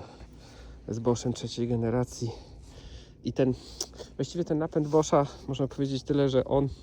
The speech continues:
em, wy-, może nie, że jest bardziej reaktywny, to właściwie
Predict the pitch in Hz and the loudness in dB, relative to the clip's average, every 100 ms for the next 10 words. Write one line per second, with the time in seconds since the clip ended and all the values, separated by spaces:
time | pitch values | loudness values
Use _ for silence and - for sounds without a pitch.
0 | - - - - - - - - - - | -16 -16 -16 -18 -20 -20 -20 -20 -12 -4
1 | 107 110 113 110 - - - - - - | 0 2 2 2 -4 -18 -20 -20 -20 -20
2 | - - 117 113 123 117 135 147 131 120 | -16 -4 2 4 2 0 0 0 0 -2
3 | 117 123 120 113 110 - 131 117 98 120 | -2 -2 0 -2 -2 -2 -2 0 -2 -4
4 | - 131 | -4 0